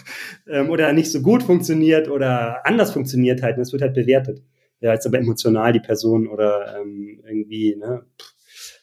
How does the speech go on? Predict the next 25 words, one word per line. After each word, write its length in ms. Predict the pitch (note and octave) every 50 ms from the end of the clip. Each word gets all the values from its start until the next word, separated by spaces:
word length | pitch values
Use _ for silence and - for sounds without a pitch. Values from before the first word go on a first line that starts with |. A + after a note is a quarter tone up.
| _ _ _ _ _
Aber 180 | - B2+ B2+ C3
ich 100 | C3 C3
finde, 160 | - F#3 F3
das 100 | D#3 -
ist 60 | -
eine 80 | C3 B2
große 260 | C3 C#3+ F#3 G3 F#3+
Qualität, 640 | - D3 C3+ B2+ C3 - D#3+ D#3+ E3 - - - _
äh, 400 | - C3 B2 A#2+ A#2+ A#2 A2+ A2+ A2 - _
da, 640 | - A#2 A#2 A#2+ B2 A#2+ B2+ C3 C3 - - - _ _ _ _ _ _ _ _ _ _ _ _ _ _ _ _ _ _ _
ja, 220 | - A2+ A2 A2
selber 260 | G#2+ - C3+ C#3+ D3+ C#3+
Bewusstsein 560 | C3 B2 C3+ E3 E3 - - D#3 D3 D3+ D3+
zu 100 | - -
schaffen 280 | - - F3 F3 F3 D#3+
und 220 | C#3 C3 B2+ B2+
da 140 | B2+ C3 C3
kann 180 | C3 C3 D3 C#3+
einem 160 | C#3+ C#3 C#3
Kind 200 | C#3 - E3 D3+
sehr, 160 | C3+ D3+ D#3+
sehr 100 | D#3 D#3+
bei 120 | C3+ C#3 C3+
helfen. 440 | C3 C#3+ D3 C#3+ - G#2 G2 G2 G2
Also 460 | A2+ G#2+ G#2+ G#2+ G#2+ G#2 G#2 G#2